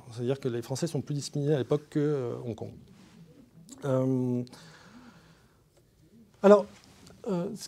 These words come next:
ce qui nous a étonné aussi, nous, euh, groupe de chercheurs en sciences humaines, hein, sur ces questions-là, c'est que, euh, la doctrine qui prévalait sur la gestion des épidémies au niveau de l'O M S, et qui est des, qui est une doctrine qui a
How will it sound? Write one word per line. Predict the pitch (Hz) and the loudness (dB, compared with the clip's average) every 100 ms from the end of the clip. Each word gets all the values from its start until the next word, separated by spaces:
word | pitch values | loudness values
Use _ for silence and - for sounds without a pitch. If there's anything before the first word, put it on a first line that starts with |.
| - | -14
ce | - - | -12 4
qui | 233 | 6
nous | 226 | 10
a | 226 | 8
étonné | 226 233 240 | 8 8 8
aussi, | 220 247 | 8 8
nous, | 220 233 202 | 8 10 10
euh, | 160 151 151 | 10 8 4
groupe | 139 160 | 2 6
de | 165 | 4
chercheurs | - - 240 208 | 4 4 6 6
en | |
sciences | 160 175 156 | 4 4 4
humaines, | 180 220 | 6 6
hein, | 185 | 4
sur | 175 | 2
ces | 160 160 | -4 -4
questions-là, | 156 - 190 247 | -4 -2 0 2
c'est | 233 175 | 0 -4
que, | - 208 202 185 | -2 0 0 -2
euh, | 143 147 - | -4 -6 -2
la | 143 | 0
doctrine | 143 214 - - 247 | 4 2 2 2 2
qui | - | 0
prévalait | 151 - 185 185 208 | -4 0 4 4 4
sur | 202 147 | 2 2
la | 131 | 2
gestion | 131 208 - 220 | 2 0 4 4
des | 180 175 | 6 4
épidémies | 170 160 175 190 | 2 2 4 6
au | |
niveau | 160 143 | 6 4
de | 147 | 6
l'O | |
M | 151 160 | 6 6
S, | 185 185 | 4 2
et | |
qui | 135 147 | -4 -2
est | |
des, | 139 147 | -2 -6
qui | - | -4
est | 131 | 2
une | |
doctrine | 139 196 - 226 | 4 4 2 -2
qui | |
a | - | 0